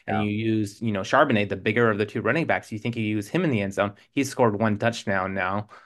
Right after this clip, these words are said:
Speaker 2: Yeah.
Speaker 1: um, so far this year, even though he's getting, you know, a
Speaker 2: Yeah.
Speaker 1: third of the carries for the year, um, even more than a third, almost half of the <laughs> carries, and he only has one touchdown. So we're not really using either of these people well,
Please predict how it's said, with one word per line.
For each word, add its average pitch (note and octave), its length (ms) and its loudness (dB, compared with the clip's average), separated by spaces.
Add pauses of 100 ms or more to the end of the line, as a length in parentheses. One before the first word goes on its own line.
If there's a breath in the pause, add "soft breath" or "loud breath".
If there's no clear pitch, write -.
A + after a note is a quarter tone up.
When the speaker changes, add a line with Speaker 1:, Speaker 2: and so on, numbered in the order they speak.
(140)
Speaker 2:
Yeah. F#2 380 -2
Speaker 1:
um, F#2 180 -6
so G#2+ 220 0
far G2 160 2
this - 200 -6
year, G2+ 220 -2
even B2+ 220 -2
though A#2 80 4
he's A2+ 180 0
getting, B2+ 380 4
you G#2+ 80 0
know, G#2 280 0 (440)
a A2 100 2
Speaker 2:
Yeah. D2 200 -6
Speaker 1:
third C3+ 640 4
of C3 100 0
the C#3 100 -2
carries C#3+ 680 -2
for - 140 -8
the C#3 100 -2
year, D3+ 440 0 (420 soft breath)
um, F#2+ 600 -2 (380)
even A2 260 2
more G#2+ 240 2
than C3+ 140 -2
a C3+ 80 -2
third, C#3+ 260 -2
almost B2 300 0
half A#2 300 0
of A2+ 40 -4
the A#2 60 2
<laughs> - 0 -
carries, C3 500 0
and A2+ 180 2
he A2+ 280 2
only A#2+ 180 0
has A2+ 160 0
one A#2 160 0
touchdown. G#2+ 400 -2
So A#2+ 120 0
we're A#2+ 80 6
not B2+ 120 4
really B2 160 2
using A#2+ 300 -2
either C3 280 4
of G2+ 120 0
these G2+ 240 -4
people G2 320 -6
well, G#2 380 0